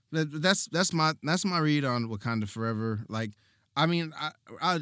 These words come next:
I love Coogler. Whatever he makes is gonna be great. It's so, it sucks that he lost his lead man,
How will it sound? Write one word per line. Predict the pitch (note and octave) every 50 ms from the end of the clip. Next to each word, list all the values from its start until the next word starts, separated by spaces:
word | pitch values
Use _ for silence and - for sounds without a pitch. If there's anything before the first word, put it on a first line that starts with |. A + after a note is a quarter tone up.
| - -
I | D#3+ F3 E3
love | D3 C3+ C#3+ D3+ D3+ D3+ D3+ C#3 -
Coogler. | - - D3+ C#3+ B2+ B2 C3+ C3+ C3+ B2+ - _ _ _ _
Whatever | - A#2 C3 D#3+ E3+ F3
he | E3+ E3+
makes | D#3 D#3 D3+ C3+ B2+
is | C3 C3
gonna | C#3 C3+ B2+
be | B2 A2
great. | G2 - G#2 A#2+ B2+ B2+ -
It's | A2 A#2 G#2
so, | - - D3+ D3+ D#3
it | C#3+ - - - B2+ A#2+ G#2
sucks | - - - D#3+ D3+ - -
that | C#3+ C3
he | C3 B2+
lost | A#2+ A2+ A2 A#2 G#2 G2+
his | G#2+ F#2+ F#2
lead | A2+ A#2+ A#2+ A2
man, | A2+ A2+ A2+ A2+ A#2 A2+